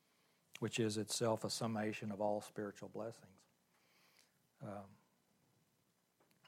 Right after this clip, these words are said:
anybody want to add anything? Okay. Well, I'm anxious to get Jim up here, so let me close, uh,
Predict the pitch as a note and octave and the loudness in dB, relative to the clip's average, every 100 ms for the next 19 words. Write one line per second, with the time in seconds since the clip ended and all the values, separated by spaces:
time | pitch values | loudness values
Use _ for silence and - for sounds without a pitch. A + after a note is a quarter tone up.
0 | - _ A#2+ A#2+ A#2 - A#2 A#2 A#2 A#2 | -20 _ 2 2 2 0 6 6 6 4
1 | G#2+ G#2+ A2 A2+ A2+ B2 B2 - - _ | 2 2 0 -2 -6 -6 -8 -12 -20 _
2 | _ _ - - - - - - - _ | _ _ -20 -20 -20 -20 -20 -20 -20 _
3 | _ _ - - - - - _ _ _ | _ _ -20 -20 -20 -20 -20 _ _ _
4 | _ _ _ _ _ _ _ _ - _ | _ _ _ _ _ _ _ _ -20 _
5 | _ _ _ - - - - - - - | _ _ _ -20 -20 -20 -20 -2 -2 -2
6 | A2+ - A#2 G#2 - - - - G#2+ A#2 | -8 -4 -6 -6 -10 -20 -20 -2 2 4
7 | A#2 A#2 - A2 - G#2+ A2 - G#2 A2+ | 4 2 -2 -10 -6 -4 -2 -2 -2 0
8 | G#2 G2 - G#2 G2+ A2+ G#2+ - - - | 0 -2 -6 -6 0 0 0 -2 0 8
9 | G3 D3+ - B2+ B2+ A#2 - B2+ A2 | 10 10 12 12 12 12 4 0 0